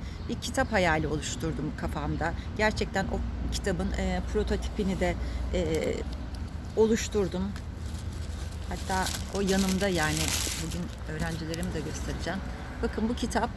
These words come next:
eee, bu kitabın hayali, prototipi. Eee, bununla neredeyse on ay falan beraberdik. Ondan sonra bu kitap geldi. Yani bu nasıl oluştu? Ben şaşıyorum bazen, gerçekten şaşıyorum. Gele-,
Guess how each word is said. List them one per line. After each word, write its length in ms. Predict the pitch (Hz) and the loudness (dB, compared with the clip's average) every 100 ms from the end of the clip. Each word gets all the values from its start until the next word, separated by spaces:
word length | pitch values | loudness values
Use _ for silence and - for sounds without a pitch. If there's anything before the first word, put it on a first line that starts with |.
| - | -4
eee, 420 | 202 190 180 175 - | -2 -2 0 -2 -2
bu 80 | 254 | -2
kitabın 460 | - - 190 220 220 - - | -2 0 2 2 0 -4 2
hayali, 540 | 247 269 240 175 156 170 - | 6 8 8 6 4 -2 0
prototipi. 640 | 220 214 208 - - 170 - - - - - | 0 2 -2 -4 -2 -2 -4 -8 -8 -8 -4
Eee, 180 | 240 214 | -2 2
bununla 200 | 247 247 | 4 6
neredeyse 500 | 247 240 233 233 - | 8 6 6 4 2
on 180 | 233 240 | 2 4
ay 140 | 208 | 4
falan 320 | 196 202 214 208 | 2 2 2 4
beraberdik. 640 | 202 196 196 170 156 156 - | 6 6 6 4 2 -2 -4
Ondan 280 | 233 226 208 | 0 2 2
sonra 340 | 190 165 190 220 - - - - - - - - - - - - - - - 196 | 0 0 2 0 0 -2 -2 -6 -6 -6 -6 -6 -6 -6 -6 -6 -6 -6 -4 -4
bu 40 | |
kitap 440 | - - 208 185 - | -2 2 4 2 0
geldi. 380 | - - - - - - - - - - - | -4 -4 -4 -4 -4 -6 -6 -6 -6 -6 -2
Yani 300 | 202 214 208 | 4 4 6
bu 120 | 269 269 | 6 6
nasıl 260 | 269 202 | 6 2
oluştu? 420 | 160 147 - - 160 - - - - - - | -2 -2 -2 -2 -4 -6 -6 -6 -8 -8 -4
Ben 160 | 233 277 262 - | 0 0 0 -2
şaşıyorum 580 | - 302 - 247 160 151 | 0 2 4 4 4 2
bazen, 360 | - - 170 | 0 -2 0
gerçekten 520 | 208 196 - 151 185 | 2 2 0 0 0
şaşıyorum. 480 | 185 180 - 175 156 | 0 0 0 -2 0
Gele-, 360 | 165 170 160 | 2 2 2